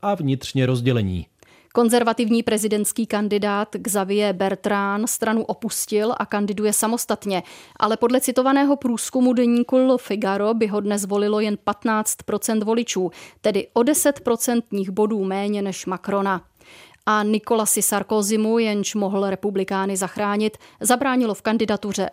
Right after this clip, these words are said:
Speaker 2: odsouzení za korupci.
Speaker 1: Také ve Francii nyní polevuje pandemie koronaviru. Emmanuel Macron se pro tuto chvíli obrátil víc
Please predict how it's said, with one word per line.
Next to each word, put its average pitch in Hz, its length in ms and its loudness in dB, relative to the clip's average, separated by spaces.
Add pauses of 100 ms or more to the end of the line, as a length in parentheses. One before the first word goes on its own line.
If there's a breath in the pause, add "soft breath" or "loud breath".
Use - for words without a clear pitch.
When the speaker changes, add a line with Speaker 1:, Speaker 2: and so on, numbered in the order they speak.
Speaker 2:
odsouzení 190 580 -4
za 175 100 -4
korupci. 180 560 -6 (260)
Speaker 1:
Také 135 280 0
ve 156 100 4
Francii 160 600 2
nyní 147 280 4
polevuje 147 640 2
pandemie 131 600 2
koronaviru. 117 760 0 (100)
Emmanuel 120 420 0
Macron 143 540 0
se 127 220 -2
pro 107 180 -6
tuto 110 200 -6
chvíli 120 380 -2
obrátil 117 480 -2
víc 123 340 -4